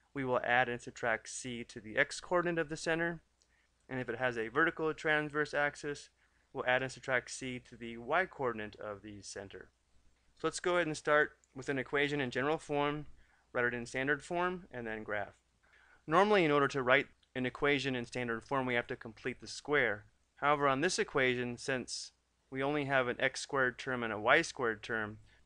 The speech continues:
we don't have to do that. We can just divide by sixteen. So this will give us x squared over four minus y squared over sixteen equals one. And now this is in standard form. Now, if we really wanted to, we could rewrite this slightly so it matches this form exactly.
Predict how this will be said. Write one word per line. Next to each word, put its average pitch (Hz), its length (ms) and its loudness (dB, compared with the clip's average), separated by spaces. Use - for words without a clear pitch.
we 135 100 -4
don't 131 160 0
have 131 140 -4
to 117 80 -10
do 143 180 0
that. 104 220 2
We 117 100 -4
can 131 140 -6
just 117 160 -6
divide 107 320 0
by 101 140 -4
sixteen. 95 640 -12
So - 100 -16
this 135 140 -4
will 156 100 2
give 135 180 0
us 120 300 -2
x - 200 -4
squared 131 260 0
over 110 180 -2
four 127 680 -2
minus 120 440 -4
y 117 200 0
squared 117 340 -4
over 107 160 -4
sixteen 127 840 -6
equals 110 480 -10
one. 104 440 -6
And 113 80 -8
now 110 120 0
this - 180 -10
is 117 60 -12
in 113 80 -10
standard 104 360 -8
form. 120 420 0
Now, 139 100 2
if 135 100 -2
we 156 60 2
really 180 200 6
wanted 147 280 4
to, 139 80 -2
we 127 100 -4
could 123 100 -4
rewrite 143 240 4
this 117 140 -4
slightly 151 380 2
so 123 180 -4
it 107 80 -2
matches 120 360 -2
this 113 120 -8
form 117 300 -6
exactly. 107 640 0